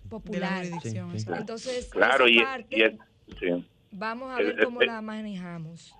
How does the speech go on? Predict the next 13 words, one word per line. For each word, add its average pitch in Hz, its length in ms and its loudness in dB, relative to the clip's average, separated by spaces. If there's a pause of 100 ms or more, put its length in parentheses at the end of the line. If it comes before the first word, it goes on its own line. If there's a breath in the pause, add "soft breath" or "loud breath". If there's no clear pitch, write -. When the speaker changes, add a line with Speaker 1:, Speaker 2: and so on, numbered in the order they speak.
(200)
Speaker 4:
Claro, 113 440 6
eh, 113 120 8
mira, 117 200 6
nosotros, 123 520 6
nosotros 131 340 6
ahora 151 160 6
vamos 147 260 6
a 147 60 6
iniciar 120 420 6
desde 107 200 6
el 101 80 4
Consejo 110 320 4
Empre-, 113 260 4